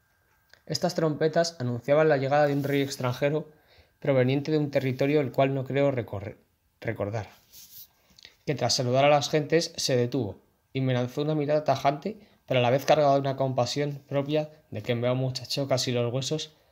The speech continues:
sin nada más que unos odios harapos y un trozo de pan.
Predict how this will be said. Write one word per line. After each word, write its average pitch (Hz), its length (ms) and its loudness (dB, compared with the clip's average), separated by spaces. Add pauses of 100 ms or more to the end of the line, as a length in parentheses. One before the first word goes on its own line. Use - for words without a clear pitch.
(320)
sin - 240 -4
nada 139 180 0
más 127 200 -2
que - 80 -8
unos 120 160 -4
odios 113 300 -2
harapos 139 480 -2
y 117 80 -6
un 120 80 -4
trozo 117 240 -4
de 92 80 -4
pan. 87 300 -6